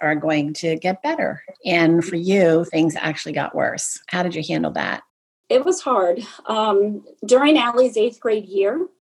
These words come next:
Speaker 2: she actually was invited on a church retreat with a friend of hers from her school. So this was a church, not our church. And Tim and I had thought it over, prayed it over, and we said,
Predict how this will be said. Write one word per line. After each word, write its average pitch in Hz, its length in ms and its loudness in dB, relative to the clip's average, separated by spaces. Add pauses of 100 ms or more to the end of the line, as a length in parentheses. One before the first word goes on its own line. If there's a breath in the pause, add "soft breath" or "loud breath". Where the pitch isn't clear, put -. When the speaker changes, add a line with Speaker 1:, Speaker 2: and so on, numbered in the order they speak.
(300)
Speaker 2:
she 254 220 4
actually 294 260 2
was 220 160 2
invited 208 540 4
on 220 160 -4
a 196 80 -4
church 208 320 -4
retreat 202 600 -2 (140)
with 208 240 2
a 196 80 0
friend 240 320 4
of 202 120 2
hers 202 280 2
from - 160 -4
her 190 100 -4
school. 185 440 -2
So - 160 -2
this 196 160 0
was 208 120 2
a 196 60 0
church, 220 400 4
not 208 260 2
our 220 220 4
church. - 560 -6 (300)
And 208 120 4
Tim 269 200 2
and 262 80 4
I 240 160 4
had 226 200 0
thought 262 280 4
it 254 100 8
over, 240 480 4
prayed 233 320 -2
it 220 100 0
over, 214 280 2
and 214 80 0
we 214 80 -4
said, 202 380 2